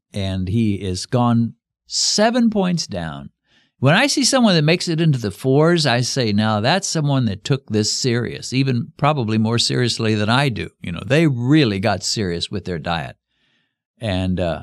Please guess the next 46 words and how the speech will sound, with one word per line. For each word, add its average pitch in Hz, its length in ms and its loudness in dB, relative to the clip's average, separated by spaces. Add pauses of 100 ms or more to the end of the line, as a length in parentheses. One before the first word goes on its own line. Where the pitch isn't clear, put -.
boy, 113 280 0
he 123 100 2
sure 104 300 -2
saw 92 260 -2
the 82 80 -6
results. 73 580 -10
Man, 170 440 0 (420)
you 160 120 2
know, 160 80 4
we 139 120 4
talk 208 180 4
about 156 180 2
how 143 100 0
terrible 170 400 2
it 113 80 0
feels 180 260 2
to - 60 -6
come 143 180 4
home 151 160 4
from 131 160 0
the 101 80 2
doctor 135 420 0
when 110 220 2
he 139 220 4
has 113 180 2
just 131 220 -2
told 170 220 4
you 120 60 4
you 127 160 4
have 117 140 2
diabetes. 123 460 2
Imagine 147 640 2 (400)
how 170 280 2
this 151 240 0
guy 143 200 2
felt 135 280 2
when 147 120 0
he 147 60 0
came 180 260 2
back 160 400 0
from 147 200 0
the 135 80 2
doctor 135 540 0
after 151 280 0
finding 151 360 0
out 110 300 0